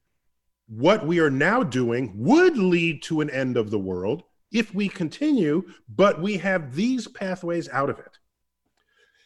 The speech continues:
The unfortunate part is often that person is ignored. I tweeted a couple of weeks ago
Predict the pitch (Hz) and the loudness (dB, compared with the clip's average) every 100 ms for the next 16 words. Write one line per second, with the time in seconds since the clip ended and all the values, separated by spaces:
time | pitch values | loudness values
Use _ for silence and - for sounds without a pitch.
0 | _ _ - 139 170 - 285 - 160 - | _ _ -2 -2 -2 -2 -2 2 0 2
1 | 123 107 131 139 190 220 196 139 151 165 | 0 2 0 0 0 2 0 0 0 0
2 | - 120 - 110 123 135 190 139 - - | -4 -4 -4 -4 -6 -4 -2 -2 -6 -20
3 | _ _ _ _ _ _ _ - 123 - | _ _ _ _ _ _ _ -10 -8 -6
4 | 123 120 101 - 120 107 98 123 - 107 | -4 -4 -4 -6 -6 -4 -6 -6 -4 -2
5 | 101 | -2